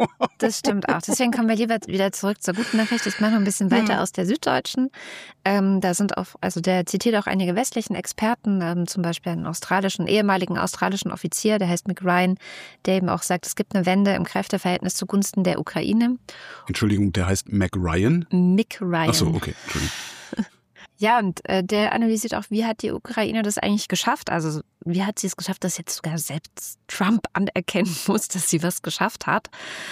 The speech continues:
Speaker 2: Und natürlich ist an erster Stelle stehen die Drohnen. Also die haben einfach es geschafft, selber
Speaker 1: Ja.
Speaker 2: sehr viele Drohnen herzustellen. Die attackieren jeden Tag wirklich entlang der gesamten Frontlinie Flugabwehrsysteme der Russen,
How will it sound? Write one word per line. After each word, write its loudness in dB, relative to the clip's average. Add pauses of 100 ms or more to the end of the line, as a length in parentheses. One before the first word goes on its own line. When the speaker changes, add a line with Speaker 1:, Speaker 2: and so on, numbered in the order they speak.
(400)
Speaker 2:
Und 4
natürlich 2
ist -2
an 0
erster 0
Stelle 2
stehen -2
die -2
Drohnen. -6 (160)
Also 4
die 2
haben 0
einfach -2
es -8
geschafft, -2 (180)
selber 2
Speaker 1:
Ja. 2
Speaker 2:
sehr 2
viele 0
Drohnen 0
herzustellen. 0
Die 0
attackieren 0
jeden 2
Tag 0 (640)
wirklich 2
entlang 0
der 2
gesamten 0
Frontlinie 2 (160)
Flugabwehrsysteme -2
der 2
Russen, 0